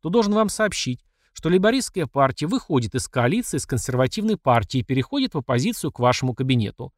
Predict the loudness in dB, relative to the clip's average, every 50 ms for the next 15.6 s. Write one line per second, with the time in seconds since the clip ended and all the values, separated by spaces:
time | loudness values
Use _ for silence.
0 | _ _ _ _ _ _ _ _ _ 0 0 2 0 0 0 2 0 2 0 -2
1 | -2 -2 -2 -4 -6 -4 -2 0 0 -2 -2 -4 -6 -6 -6 -2 0 2 2 4
2 | 2 2 0 2 2 2 2 4 4 4 4 4 2 0 -2 -2 -2 -2 0 0
3 | 2 0 0 0 0 2 2 2 2 2 2 2 2 4 4 4 2 2 2 2
4 | 2 4 4 4 2 2 2 0 -2 -4 -8 _ _ _ _ _ -2 0 2 4
5 | 4 4 2 2 0 0 2 2 4 4 2 2 0 0 0 0 -2 -2 -2 -2
6 | -2 0 0 -2 -4 -6 -8 -4 -2 0 2 2 2 2 2 2 0 0 0 2
7 | 2 2 2 0 -2 -4 -2 0 2 2 2 2 2 0 -2 -4 -8 -12 _ _
8 | -8 -6 -6 -4 -4 -4 -2 2 2 2 4 2 0 -2 -2 0 0 2 2 2
9 | 2 2 2 0 0 0 0 -2 -2 -2 -2 -2 -2 -2 -2 -2 -4 -2 0 0
10 | 0 0 0 -2 -2 0 2 2 2 2 -2 -4 -6 _ _ _ _ _ _ _
11 | _ _ _ _ _ _ _ _ _ _ _ _ _ _ _ _ _ _ _ _
12 | _ _ _ _ _ _ _ _ _ _ _ _ _ -6 -2 0 0 2 2 2
13 | 2 0 0 -2 -4 -4 -4 -2 -4 -6 -6 -8 -8 -4 -2 0 0 0 0 0
14 | 2 2 2 4 2 2 2 0 -2 -4 -4 -4 -4 -2 -2 -4 -4 -4 -4 -4
15 | -4 -4 -6 -6 -6 -6 -4 -4 -4 -4 -6